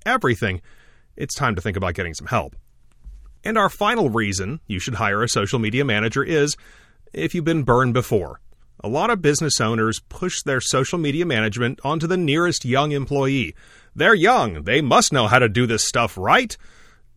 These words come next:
Not necessarily. Many, many companies have ended up looking bad because they went this route.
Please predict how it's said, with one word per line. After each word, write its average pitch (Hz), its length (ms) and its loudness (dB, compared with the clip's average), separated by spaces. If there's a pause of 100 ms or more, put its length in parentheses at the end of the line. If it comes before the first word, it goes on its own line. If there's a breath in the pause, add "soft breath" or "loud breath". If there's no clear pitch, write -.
(140)
Not 135 260 -4
necessarily. 95 640 -2 (380 loud breath)
Many, 202 200 4
many 165 200 2
companies 135 680 0
have 135 200 -2
ended 135 180 2
up 110 100 0
looking 127 440 0
bad 110 320 4
because 101 260 -2
they 101 100 0
went 87 180 -4
this 87 160 -8
route. 76 280 -8